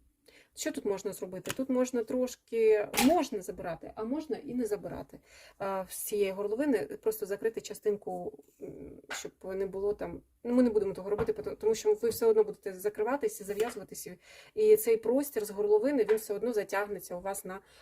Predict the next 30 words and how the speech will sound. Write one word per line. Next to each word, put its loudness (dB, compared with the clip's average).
ось -8
цю, 2
на -4
ось -8
цей 0
запах. -8
І -4
потім 2
від 0
цієї 6
точки -2
вниз, 2
е, 4
тут -2
є 4
варіанти. 0
Можна 6
провести 0
вниз, -4
е, -4
чітко -4
вертикальну 0
лінію, -2
а 0
можна 2
провести 0
її -4
трошки -4
ось -8
так -6